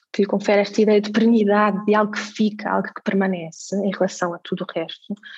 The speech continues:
ah, mas que ela própria está também, eh, destinada à, à, à degradação, à degradação de toda a matéria.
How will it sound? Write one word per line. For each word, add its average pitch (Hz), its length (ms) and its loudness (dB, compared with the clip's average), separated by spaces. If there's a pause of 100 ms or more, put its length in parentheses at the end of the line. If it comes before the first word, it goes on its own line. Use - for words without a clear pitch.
(460)
ah, 208 180 4
mas 226 260 2
que - 200 -4
ela 320 320 4
própria 254 460 0
está 262 300 -2
também, 262 760 -2
eh, 254 60 -2
destinada 214 560 -2 (200)
à, 185 60 -6 (160)
à, 185 120 -6
à - 20 -6
degradação, 196 880 -4
à 175 80 -16
degradação 185 520 -4
de - 120 -8
toda 196 180 0
a 190 60 -2
matéria. 165 560 -10